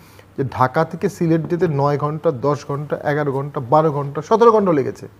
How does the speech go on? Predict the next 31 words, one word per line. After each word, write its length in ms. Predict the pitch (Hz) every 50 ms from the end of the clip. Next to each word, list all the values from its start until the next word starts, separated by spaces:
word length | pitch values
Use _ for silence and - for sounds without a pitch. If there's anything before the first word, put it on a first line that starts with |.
| - - - - - - - - - - -
কোনো 160 | 185 196 190
কোনো 180 | 180 208 202
জায়গায় 260 | 190 196 190 196 190 160
রাস্তায় 400 | 156 156 143 - - - 208 196
চার 280 | 202 - 196 185 190
ঘন্টা 340 | 175 202 202 202 202 - 190
সরেলের 380 | - - 185 160 160 165 165 160
ওখানে 200 | 147 156 160 139
আটকায় 280 | 127 - - 143 131
থাকে, 280 | 127 143 151 190 226 247 - - - - - - - - -
কোনো 220 | 220 262 302 294
স্টে-, 500 | 226 - - - 220 175 - - - -
স্ট্রাকচার 420 | - - - 190 170 - - 175 147
ওখানে 200 | 123 147 147 131
নাই, 300 | 123 117 107 101 107 120 - -
কোনো 180 | - 147 151 147
রিয়েল 280 | 131 131 151 160 165
ট্রাফিক 360 | 165 165 175 151 - 170 147 -
সিস্টেম, 420 | - 165 - - - 160 160 160
কোনো 220 | - 156 151 147
রিয়েল 240 | 143 139 151 165 165
ভলান্টিয়ার 420 | 143 127 139 147 156 160 160 160 147
সিস্টেম, 220 | 175 165 - 254
কিচ্ছু 160 | - - -
না। 140 | 143 110 90 - - - - - -
রাস্তায় 340 | - 151 143 - - 180 165
গর্ত, 380 | 147 160 165 165 - - 175 160
গাড়ি 160 | 147 147 160 147
পড়ে 180 | 160 160 160
গেছে, 180 | 151 160 156 165
শেষ। 200 | 147 175 139